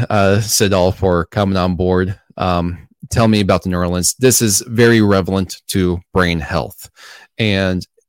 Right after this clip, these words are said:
in fact, it goes along with my mission statement. I wanna bring more people on by who know more than me, who can tackle different areas of brain health on this, whether if it is through post-concussion syndrome, through A D H D,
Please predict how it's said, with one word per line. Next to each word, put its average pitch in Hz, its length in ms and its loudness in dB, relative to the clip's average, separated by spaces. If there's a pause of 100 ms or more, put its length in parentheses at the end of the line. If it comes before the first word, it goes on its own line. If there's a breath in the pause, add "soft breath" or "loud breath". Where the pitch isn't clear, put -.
(140)
in 107 140 -4
fact, 98 340 -2 (160)
it 113 160 -4
goes 107 220 2
along 98 380 0
with 90 220 -2
my 92 100 -2
mission 87 260 -4
statement. 87 460 -2
I 98 100 -2
wanna 104 220 0
bring 95 260 0
more 95 180 -2
people 95 320 -4
on 87 260 -2
by 82 400 -2 (140)
who 87 320 -2
know 107 260 2
more 123 220 6
than 104 200 2
me, 80 260 -6 (380 soft breath)
who 104 120 0
can 85 140 -6
tackle 101 320 0
different 113 360 0
areas 107 440 2
of 98 260 -4
brain 92 260 0
health 85 240 -2 (100)
on 85 140 -4
this, 82 240 -2
whether 95 440 2
if 98 220 -2
it - 120 -8
is 117 640 0
through 101 240 2
post-concussion 98 680 -2
syndrome, 87 480 -4
through 98 220 -2
A 107 140 0
D 95 180 -2
H 90 220 -4
D, 90 220 -4